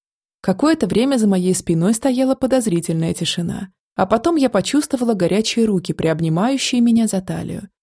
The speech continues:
и ухо защекотал тихий мужской смех. «Лиз, и откуда ты только берёшь эти странные идеи?» Я невозмутимо пожала плечами.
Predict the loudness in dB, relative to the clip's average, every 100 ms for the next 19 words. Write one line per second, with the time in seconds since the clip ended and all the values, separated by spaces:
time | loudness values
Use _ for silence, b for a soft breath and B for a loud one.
0 | _ 2 2 2 2 2 -2 -2 -2 0
1 | -2 -2 -2 0 2 2 2 -2 -4 -4
2 | -6 -6 -8 -12 _ _ _ _ 0 2
3 | 0 -2 -10 _ _ -2 0 0 2 2
4 | 4 4 4 4 4 4 4 2 0 -4
5 | -4 -2 0 2 2 0 -2 -4 -4 -6
6 | -10 _ _ _ _ _ -2 0 2 2
7 | 2 0 -2 -2 -2 -2 -2 -4 -4 -6
8 | -8 -8 -10 -10